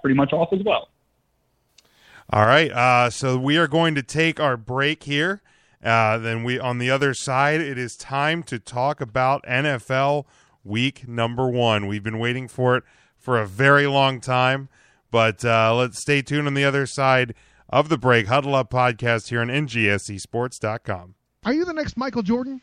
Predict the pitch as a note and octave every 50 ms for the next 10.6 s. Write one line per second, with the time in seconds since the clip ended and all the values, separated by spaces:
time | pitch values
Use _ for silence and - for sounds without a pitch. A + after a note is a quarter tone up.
0 | _ - A#3 A#3 A#3 A#3+ G#3 A3+ A#3+ B3+ B3+ B3+ A#3+ G#3 D#3 C3 B2 A3+ B3+ B3+
1 | A#3+ A#3+ F#3+ - B3 B3 B3 B3 B3+ B3+ G#3+ - - - - C#4 F4+ F4+ E4 D#4+
2 | C4 G#3+ - C4 C#4 G#3+ - G#3+ A3+ F3+ A3+ A3+ G#3+ G3+ F3+ F3+ A3+ - - -
3 | - F#3+ A3 B3 G#3+ - - A#3+ A#3 A#3+ C4+ C4 - _ _ _ _ - B3+ D#4+
4 | D#4 C#4+ C#4+ G3 - A3 G#3 F3+ D3 - - E4 F4 D4+ - - D#4 D4+ C4 -
5 | C#4 C#4 B3+ G#3+ A3 A#3 B3 A#3 G3+ - C4+ B3+ G#3 - A#3+ A3+ G3+ F#3 G3+ C#4
6 | E4 E4 D#4 D4 C4 A#3 F#3 - - - C4+ B3+ B3 A#3 - - E3 - G3 G#3+
7 | B3 C4 D4 D4+ C#4+ B3 A#3+ A#3 F#3+ - A#3 A3 E3+ F#3+ F#3 A#3+ C#4 D#4+ D#4 B3
8 | - C4+ B3 B3 A#3 G3+ - - B3+ A#3 G3+ F3 C3+ B2+ C3+ - _ _ - G3+
9 | A3+ A#3 B3 D4+ E4 D#4+ D4 G#3 - C#4 C#4+ G#3+ B3 B3+ B3 A#3+ A3 A3 A3+ G#3
10 | - G3+ F#3+ F3 E3 D#3 C3+ B2 A2+ A#2+ - _